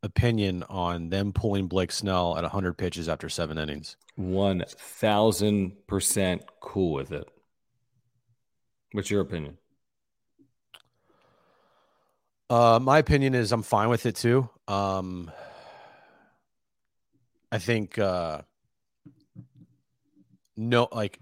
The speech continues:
Speaker 1: here's one thing. Knowing that Blake Snell is not gonna be here next year, knowing that, you know, he's gonna win the Cy Young. I don't know if he's ever had a, he's never had a no-hitter in his career. He's never
Speaker 2: He's
Speaker 1: even had a
Speaker 2: gonna go
Speaker 1: complete
Speaker 2: nine innings.
Speaker 1: He's never even had a complete game in his career.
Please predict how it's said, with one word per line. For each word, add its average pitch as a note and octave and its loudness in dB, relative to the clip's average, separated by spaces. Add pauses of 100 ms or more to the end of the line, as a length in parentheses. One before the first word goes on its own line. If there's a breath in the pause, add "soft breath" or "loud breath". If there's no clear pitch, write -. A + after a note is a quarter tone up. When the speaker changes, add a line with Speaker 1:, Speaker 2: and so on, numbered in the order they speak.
(120)
Speaker 1:
here's C3+ 4
one A2 2
thing. E2 -4 (260 soft breath)
Knowing C#3+ 4
that G#2+ -2
Blake G2+ -2
Snell F2+ -4
is E2 -6
not F2+ -4
gonna E2+ -8
be D#2 -10
here D#2 -10
next D2+ -10
year, D2+ -6 (440 soft breath)
knowing A2 6
that, F#2 0 (560)
you G2 -12
know, D2+ -12 (920)
he's B2+ 0
gonna C#3+ 10
win A#2 6
the G#2 0
Cy F#2 -2
Young. D2+ -12 (1000 loud breath)
I C3 6
don't C3+ 10
know B2+ 8
if A2+ 2
he's G#2+ 2
ever G#2 2
had G2 0
a, F#2+ -4 (100)
he's A2 -6
never G#2 0
had F2 -2
a E2 -8
no-hitter E2 -8
in D2+ -10
his D2 -16
career. D2 -12 (240)
He's F#2 -6
never G#2 2
Speaker 2:
He's A#2+ 4
Speaker 1:
even F#2+ 0
had F2+ -4
a - -10
Speaker 2:
gonna F#2+ -4
go - -2
Speaker 1:
complete E2 -4
Speaker 2:
nine F#2 0
innings. D2+ -10 (120)
Speaker 1:
He's G#2 -2
never A2+ 6
even G#2+ 4
had A2 4
a F#2+ -4
complete G2 -4
game F2 -2
in G2+ -4
his E2+ -2
career. G#2 0